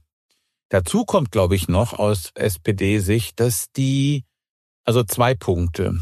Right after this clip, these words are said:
Die haben die Misstrauen der Union aus Ver-,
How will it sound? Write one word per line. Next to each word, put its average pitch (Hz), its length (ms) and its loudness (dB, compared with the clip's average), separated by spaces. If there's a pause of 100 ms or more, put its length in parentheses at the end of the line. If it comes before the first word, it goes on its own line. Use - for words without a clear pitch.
(220)
Die 117 160 2
haben 143 460 2 (120)
die 135 60 0
Misstrauen 117 640 2
der 123 140 4
Union 98 540 0 (520)
aus 110 300 2
Ver-, - 160 -2